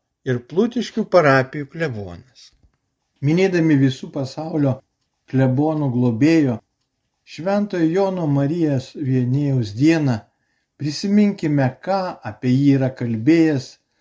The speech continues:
dabar jau popiežius emeritas Benediktas Šešioliktasis, katalikų bažnyčiai švenčiant kunigų metus du tūkstančiai devintaisiais metais.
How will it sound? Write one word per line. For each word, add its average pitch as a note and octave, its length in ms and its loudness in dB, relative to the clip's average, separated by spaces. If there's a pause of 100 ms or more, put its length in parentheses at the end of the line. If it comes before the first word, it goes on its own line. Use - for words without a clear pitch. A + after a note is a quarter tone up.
(260)
dabar D#3+ 360 2
jau E3 160 0
popiežius D#3+ 680 -4
emeritas A#2+ 800 0
Benediktas C#3 760 -2
Šešioliktasis, C3 1000 -2 (760)
katalikų F3 720 -2
bažnyčiai E3+ 560 0
švenčiant F3+ 640 0
kunigų D#3+ 380 -4
metus D3 600 -6 (480)
du A2+ 220 0
tūkstančiai F#3 1000 -6
devintaisiais C3 840 -4
metais. G#2 560 -8